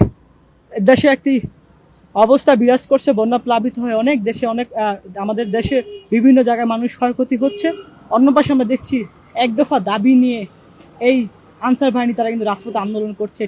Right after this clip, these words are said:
ঠিকই, আহ, আমরা সন্ধ্যার পরে আমরা যেমনটি দেখছি এবং সন্ধ্যার পরেরটা, সন্ধ্যার পরের বিষয়টা যদি আপনাদের বলি, সন্ধ্যার দিকে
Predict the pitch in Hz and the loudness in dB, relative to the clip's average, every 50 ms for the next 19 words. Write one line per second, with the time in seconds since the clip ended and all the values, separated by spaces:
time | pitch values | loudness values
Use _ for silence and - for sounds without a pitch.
0 | - _ 269 233 196 359 359 330 - _ _ _ _ _ _ _ _ _ _ - | -4 _ -4 -2 0 2 0 0 0 _ _ _ _ _ _ _ _ _ _ 0
1 | 214 226 226 226 240 262 269 247 - - - 269 277 277 269 277 269 269 269 269 | 2 2 2 2 2 2 0 0 -4 -4 0 2 4 6 4 4 4 4 4 4
2 | 277 277 277 269 269 262 262 269 285 233 214 262 254 - - 302 269 254 262 254 | 6 4 4 4 4 4 4 2 2 2 2 0 -2 0 0 0 2 2 0 0
3 | - 269 262 262 277 277 277 277 302 269 277 294 277 247 233 214 - 247 247 269 | 0 0 2 2 2 2 4 2 2 2 2 0 0 0 -4 -4 -4 -2 -2 0
4 | 254 262 262 277 294 247 269 - 294 269 262 233 240 214 254 254 - 254 233 254 | 0 2 0 2 2 0 0 0 0 -2 -2 -4 -2 -2 -4 -2 -2 -2 -2 0
5 | 220 202 220 247 285 302 - _ _ _ _ _ _ - - 294 269 269 269 226 | 0 0 0 0 -2 -4 -6 _ _ _ _ _ _ -2 0 2 4 4 2 2
6 | 220 277 233 285 294 320 | 2 0 2 2 0 0